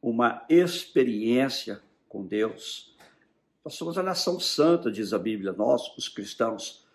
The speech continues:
somos a nação dentro da nação, somos uma nação santa. Olha que diz aqui o apóstolo Pedro, em primeira Pedro dois nove, "Vocês, porém, são geração eleita." Ninguém votou em nós, mas Deus nos <laughs> elegeu.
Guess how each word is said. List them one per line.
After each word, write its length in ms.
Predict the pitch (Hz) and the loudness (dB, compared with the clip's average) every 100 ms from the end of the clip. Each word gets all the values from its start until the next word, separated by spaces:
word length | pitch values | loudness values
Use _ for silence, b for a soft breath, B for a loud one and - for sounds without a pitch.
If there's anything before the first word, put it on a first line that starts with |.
| b | b
somos 240 | 117 107 | -8 -2
a 60 | 131 | 0
nação 420 | 135 - 156 170 | 0 4 4 4
dentro 260 | 156 165 160 | 2 -2 2
da 100 | 170 | 2
nação, 520 | 180 - 170 170 - b b b | 2 2 2 2 -4 b b b
somos 400 | - - 117 135 | -8 -2 -2 -2
uma 80 | 143 | -2
nação 380 | 147 143 147 165 | -4 -4 -4 -6
santa. 540 | - _ - 160 175 | -8 _ 0 0 4
Olha 200 | 120 151 | 6 6
que 140 | 156 139 | 4 -4
diz 240 | 143 131 | -6 -4
aqui 480 | 135 - 143 87 87 B B B | -4 -4 -2 -2 -4 B B B
o 120 | - 117 | -2 0
apóstolo 440 | 139 139 135 131 | 2 0 -2 0
Pedro, 400 | 135 131 98 - _ _ | 4 4 4 -10 _ _
em 80 | 110 | -8
primeira 380 | 104 127 143 143 | 0 4 6 4
Pedro 360 | - 135 139 | 6 6 6
dois 280 | 117 135 135 | 6 4 4
nove, 340 | 123 113 104 113 | 2 2 2 -6
"Vocês, 420 | 110 - 123 123 | -6 -2 -4 -2
porém, 320 | 117 110 151 | 0 2 0
são 180 | 156 127 | -2 -2
geração 460 | 139 151 - 165 | 0 -2 -2 -2
eleita." 720 | 170 151 120 143 - - - _ _ _ _ _ _ _ - | 0 2 2 0 -2 -6 -6 _ _ _ _ _ _ _ -8
Ninguém 280 | 104 143 | 0 2
votou 280 | 185 196 190 | 4 6 8
em 60 | 190 | 10
nós, 240 | 131 131 | 8 8
mas 180 | 113 107 | 2 0
Deus 260 | 127 165 175 | 4 6 6
nos 160 | 151 | 6
<laughs> 20 | |
elegeu. 720 | 175 165 170 - 123 123 - | 8 8 6 6 4 4 0